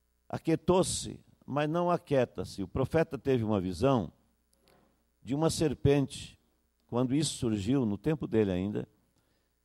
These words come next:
e ele atirou na serpente, mas não acertou na cabeça. Ela acertou no meio dela e ela foi, ela se meteu no meio de um, de um charco.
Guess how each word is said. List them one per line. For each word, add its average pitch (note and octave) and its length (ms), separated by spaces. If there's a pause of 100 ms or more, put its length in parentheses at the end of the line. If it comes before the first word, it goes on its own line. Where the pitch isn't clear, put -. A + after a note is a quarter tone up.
(480)
e A#2 220
ele D#3+ 680
atirou D#3+ 500
na C#3+ 120
serpente, B2+ 540
mas C#3+ 160
não C#3 100
acertou C3 360
na C3 120
cabeça. B2 640
Ela A2 460 (720)
acertou G2+ 440
no B2+ 180
meio C3 380
dela G#2+ 360
e A#2+ 100
ela A2 240
foi, G#2+ 420 (200)
ela G#2+ 220
se - 220
meteu A#2 400
no B2 120
meio A#2 200
de G#2+ 100
um, G#2 200 (320)
de - 80
um G#2 80
charco. A#2 680